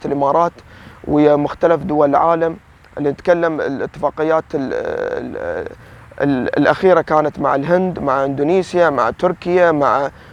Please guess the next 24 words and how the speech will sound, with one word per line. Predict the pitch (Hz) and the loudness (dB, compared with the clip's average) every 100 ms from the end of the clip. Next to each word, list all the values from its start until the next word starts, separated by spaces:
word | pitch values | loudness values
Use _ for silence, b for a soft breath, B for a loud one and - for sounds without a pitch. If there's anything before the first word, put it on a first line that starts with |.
| B 139 | B 0
جورجيا، | 160 190 165 156 180 185 - B B - | 4 6 4 2 2 2 0 B B -12
ونتكلم، | - 156 156 165 - 214 214 202 185 165 - | 0 2 2 0 0 2 4 2 0 -4 -2
آه، | 156 151 | 0 0
مع، | 135 151 151 | 0 2 2
آه، | 151 151 135 - - 107 117 - | 4 2 0 -4 -10 -8 -8 -4
تقريبا | 160 170 185 175 170 | -4 2 2 2 0
في | - 185 185 170 - | 0 0 0 0 -4
سبع | 147 185 170 180 - - | 0 0 2 0 0 -10
لعشرين | 151 147 139 - - 143 160 185 170 | -4 -2 -2 -2 -6 -4 -2 0 0
دولة | 156 180 160 151 180 b b b b - - - | 4 4 4 0 -4 b b b b -20 -20 -2
قيد | 175 185 160 | 4 4 4
النقاش | 151 147 143 170 180 196 - | 0 0 -2 2 2 0 -4
أن | 151 147 147 | -8 -4 -4
ت-، | 156 | -2
ت-، | - - - | -4 -6 -4
ينضافون | 143 143 151 151 156 156 190 190 170 | -2 2 2 2 2 2 2 0 2
للاتفاقيات | 147 123 143 139 151 - 165 160 - | 0 0 -8 -4 -4 0 0 0 -2
التجارة | 143 147 143 | 0 2 0
الحرة. | 139 139 135 B B B B | -6 -6 -6 B B B B
فاليوم | 160 170 226 220 | 2 6 6 4
المنتج | 180 185 233 220 175 | 2 2 0 0 0
الإماراتي | 170 147 156 156 156 - 175 | 0 2 2 4 4 2 -2
معروف | 160 147 185 175 | 0 0 0 -2
بجودته | 156 139 143 143 160 233 | -4 0 0 -2 -4 -8